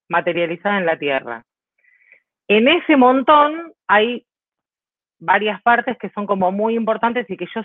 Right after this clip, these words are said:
siempre lo traigo como primer medida, hable con quien hable, el sol y la luna, que es, eso sí, Ale, vos viste el sol y la luna.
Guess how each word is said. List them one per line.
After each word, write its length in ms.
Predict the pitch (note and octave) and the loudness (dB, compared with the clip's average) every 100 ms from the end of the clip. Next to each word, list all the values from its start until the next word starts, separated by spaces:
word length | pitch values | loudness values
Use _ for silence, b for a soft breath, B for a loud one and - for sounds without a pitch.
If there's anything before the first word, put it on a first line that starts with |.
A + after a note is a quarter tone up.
| - | -4
siempre 280 | B3+ C4 B3 | -2 0 2
lo 140 | G3 | 2
traigo 640 | - G3+ G#3+ A3+ A#3 A#3+ _ _ _ _ | 2 2 4 4 4 2 _ _ _ _
como 260 | F3 E3+ D#3+ | -2 0 0
primer 340 | F3 F#3 A3 | -2 0 0
medida, 480 | G#3+ G3 A#3 G#3 F#3 | 0 0 2 4 4
hable 200 | G#3 G#3+ | 4 0
con 140 | F#3+ | -4
quien 200 | F3 G3 | -6 -2
hable, 300 | A#3+ G#3 F3 | 0 0 -2
el 160 | D#3 D#3 - | -6 -8 -2
sol 180 | C#4+ | -2
y 60 | C#4 | 0
la 120 | G3+ | -4
luna, 640 | G3+ B3+ A3+ F#3 D#3+ D3+ _ _ _ _ _ _ _ - | -4 -4 -4 -6 -8 -10 _ _ _ _ _ _ _ -12
que 80 | |
es, 80 | G3+ - G#3+ | -12 -8 -8
eso 220 | G#3+ B3 A#3+ | -2 -2 -2
sí, 160 | A#3+ | 2
Ale, 280 | G3 G#3+ A3 | 4 6 4
vos 180 | G3 G#3+ | 2 0
viste 260 | A#3 - | -4 -2
el 160 | F3+ D#3 | -4 -2
sol 180 | E3+ D#3 | -4 -2
y 80 | D3 | -2
la 100 | C#3+ | -4
luna. 400 | C#3 C3+ B2+ | -4 -6 -10